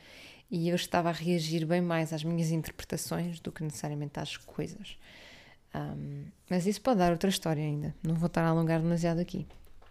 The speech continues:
Depois, ah, segundo o Niyama, temos Santosha. E Santosha é o contentamento, ahm,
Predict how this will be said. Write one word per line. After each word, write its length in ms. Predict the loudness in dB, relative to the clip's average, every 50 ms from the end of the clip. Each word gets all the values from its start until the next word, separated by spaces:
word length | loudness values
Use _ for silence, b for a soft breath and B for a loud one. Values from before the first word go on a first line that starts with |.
| -20 -20 -20 -20 -18 -18 -16 -16 -16 -16 -12 -10 -10 -8 -2 2
Depois, 640 | 2 2 2 6 6 6 6 6 4 0 -2 -6 -6 B B B B B B B B B B B B -8
ah, 300 | -2 0 2 4 4 4
segundo 400 | 4 2 2 4 6 8 8 8
o 40 | 10
Niyama, 500 | 10 10 10 8 8 6 4 2 0 -2 -4
temos 360 | -4 -4 -4 -4 -8 -10 -16 -20
Santosha. 720 | -20 -12 -8 -8 -6 -4 -4 -6 -6 -2 -2 -2 -2 -2 -6 -12 -20 B B B B B B B B B B B
E 220 | 6 8 8 8 8
Santosha 540 | 8 4 4 4 6 4 6 4 2 2 4
é 120 | 4 2 2
o 60 | 2
contentamento, 800 | 2 0 0 2 0 2 4 4 4 6 6 4 2 2 0 -6 -14 -18 -18 -20 -6 -2
ahm, 800 | 0 0 2 0 0 0 -2 -2 -2 -2 -2 -2 -4 -4 -6 -8